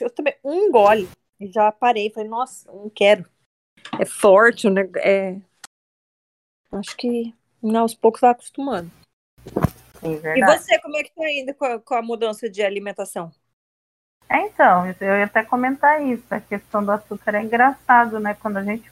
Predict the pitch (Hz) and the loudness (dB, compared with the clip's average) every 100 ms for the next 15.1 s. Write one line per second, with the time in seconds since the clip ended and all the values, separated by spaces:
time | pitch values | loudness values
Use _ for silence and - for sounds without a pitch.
0 | - 208 214 240 202 - 185 180 180 175 | 0 4 4 4 0 -4 -12 -10 -8 -6
1 | 170 160 156 156 _ 185 202 - 165 165 | -4 -6 -6 -10 _ -16 -16 -8 -8 -8
2 | _ - 233 _ _ _ _ _ 170 170 | _ -18 -18 _ _ _ _ _ -6 -4
3 | 175 185 180 175 185 170 175 214 254 - | -2 -2 -2 -2 -2 -2 -2 -2 -4 -6
4 | - 175 165 170 170 - 190 196 254 233 | -8 -4 -4 -2 -4 0 4 4 4 -2
5 | 226 _ _ _ _ _ _ _ _ _ | -10 _ _ _ _ _ _ _ _ _
6 | _ _ - 185 185 185 180 175 170 160 | _ _ -2 2 4 6 4 4 2 0
7 | 156 - _ _ _ _ 240 254 247 262 | -2 -6 _ _ _ _ 2 4 2 0
8 | 262 240 208 202 214 226 - 226 202 196 | 0 -2 0 2 4 4 0 0 -2 -4
9 | 214 202 180 185 226 190 233 220 226 226 | -4 -4 -4 -6 -8 -4 0 0 0 -4
10 | 220 214 220 208 208 220 208 196 202 202 | -4 -4 -4 -6 -4 -4 -4 -4 -4 -6
11 | - 208 208 - 214 202 190 196 196 196 | 0 2 2 0 0 6 6 6 6 4
12 | 202 196 180 175 180 - 196 180 196 170 | 4 2 0 -2 -12 -12 -14 -10 -12 -12
13 | 175 _ _ 180 _ 185 175 202 208 208 | -18 _ _ -18 _ -20 -18 -14 -12 -8
14 | 226 220 185 185 185 180 _ 190 185 180 | -6 -6 -8 -10 -10 -10 _ -6 -4 -6
15 | 185 | -8